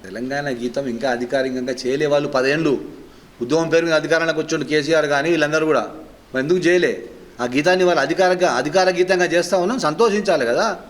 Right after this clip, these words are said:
అభినందించాలి ప్రభుత్వాన్ని. అది విడిచిపెట్టి ఆ మ్యూజిక్ డైరెక్టర్ ఎవరు, ఈయన ఎవరు? మరి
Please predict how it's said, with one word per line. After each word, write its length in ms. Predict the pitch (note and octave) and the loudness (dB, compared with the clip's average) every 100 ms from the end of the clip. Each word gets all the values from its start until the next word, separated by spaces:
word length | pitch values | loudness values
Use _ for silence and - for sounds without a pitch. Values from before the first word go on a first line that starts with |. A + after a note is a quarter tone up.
| - - - - - - | -20 -20 -20 -20 -16 -4
అభినందించాలి 560 | C3+ G3+ A#3 A3 F#3+ D3+ | 0 2 2 2 2 2
ప్రభుత్వాన్ని. 560 | D#3 E3+ F3 D3+ B2+ - - - - - | 0 0 0 -2 -4 -12 -20 -20 -18 -4
అది 120 | C3+ | 2
విడిచిపెట్టి 340 | F3+ F3+ F#3 F3 | 2 4 0 2
ఆ 40 | |
మ్యూజిక్ 320 | E3 F3 F3+ | 2 2 4
డైరెక్టర్ 300 | F3 F3 D#3+ | 2 0 2
ఎవరు, 220 | F3 F3 E3+ | 2 4 4
ఈయన 180 | E3+ | 2
ఎవరు? 360 | F3 F3 F3+ - - - - - - - - - - - - - - - | 4 2 0 -6 -16 -20 -20 -20 -20 -20 -20 -20 -20 -20 -20 -20 -18 -6
మరి 220 | C3+ C#3 | -2 0